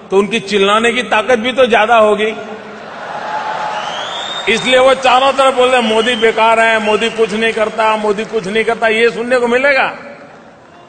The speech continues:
बहुत स्वाभाविक है कि सालों से इस प्रकार की मलाई खाने की आदत वाले लोग हैं,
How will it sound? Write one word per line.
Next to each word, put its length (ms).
बहुत 380
स्वाभाविक 580
है 640
कि 120
सालों 640
से 140
इस 160
प्रकार 420
की 160
मलाई 400
खाने 380
की 80
आदत 360
वाले 280
लोग 320
हैं, 600